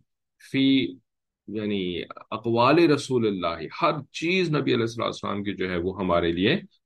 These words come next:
उसवा हसना है, एक मॉडल है, बेहतरीन मॉडल है।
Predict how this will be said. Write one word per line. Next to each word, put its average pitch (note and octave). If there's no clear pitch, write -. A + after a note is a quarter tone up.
उसवा B2+
हसना A2
है, D#2
एक G#2
मॉडल G#2+
है, D2+
बेहतरीन A#2
मॉडल E2
है। D2+